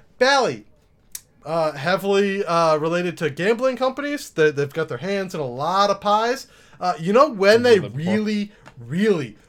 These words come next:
Speaker 1: really love to give you a close-up instead of an action replay? After a bad foul. Just extremely <laughs> suspicious behavior that we do not get foul replays. Uh, and every single time it's a replay of, like,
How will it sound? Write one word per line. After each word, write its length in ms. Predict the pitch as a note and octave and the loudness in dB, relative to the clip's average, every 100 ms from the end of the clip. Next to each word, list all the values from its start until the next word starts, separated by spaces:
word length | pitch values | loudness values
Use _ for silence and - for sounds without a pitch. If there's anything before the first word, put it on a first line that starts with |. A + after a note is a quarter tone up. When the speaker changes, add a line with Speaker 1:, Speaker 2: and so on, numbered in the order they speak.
| _ | _
Speaker 1:
really 440 | C3+ F3+ A#3 B3 A#3 | -6 -2 0 0 2
love 220 | A3 G#3+ | 2 2
to 100 | G3 | -2
give 160 | F#3+ | -2
you 80 | F#3+ | -2
a 20 | D#3+ | -6
close-up 540 | F#3+ F#3+ G3+ E3 - | -6 -4 -2 -4 -6
instead 380 | D#3 C3+ - F3+ | -10 -8 -2 -2
of 80 | E3+ | -2
an 80 | C#3 | -6
action 400 | D#3 F3 A#3+ A3 | -10 -8 -6 -4
replay? 480 | A3+ A#3 B3+ C4 - - _ _ | -4 -2 -2 -2 -8 -20 _ _
After 280 | E3 E3 D#3+ | -6 -4 0
a 40 | C#3 | 0
bad 240 | C3+ B2 | 0 -6
foul. 360 | - A#2 A2+ C3+ _ _ _ _ _ _ _ _ _ - | -6 -8 -8 -14 _ _ _ _ _ _ _ _ _ -8
Just 200 | B3+ - _ - _ _ - F#3 | -8 -8 _ -20 _ _ -20 -4
extremely 640 | A3+ - - B3 C4 B3+ A#3 | -4 -2 -4 -2 0 0 -2
<laughs> 0 | |
suspicious 580 | A#3+ A3 - G#3+ A3+ G#3 | -4 -6 0 0 0 -2
behavior 480 | A3+ G3+ G3+ G#3+ | 0 2 2 2
that 160 | G#3 E3 | -2 -2
we 180 | F3+ C3+ - - | -6 -8 -12 -2
do 160 | G#3 | 0
not 300 | G3+ F3+ E3 | 2 -2 -4
get 220 | E3 D#3 | -4 -4
foul 360 | - D#3 D#3 E3+ | -4 -2 0 -2
replays. 560 | E3+ F3+ F#3 F#3 F#3+ - - - - - | -4 -8 -6 -4 -6 -10 -20 -20 -18 -4
Uh, 240 | D#3 D3+ E3 | -2 -2 -2
and 180 | E3 | -6
every 340 | E3 F3 F3+ F#3+ | -2 -2 -2 -4
single 260 | - G3 F3+ | -4 -4 -4
time 300 | F3+ F3 F3 | -4 -2 -4
it's 100 | D#3 | -6
a 40 | |
replay 340 | C#3+ D#3+ F#3 E3 | -6 -4 0 0
of, 80 | D#3 | 0
like, 260 | D3 - | -6 -10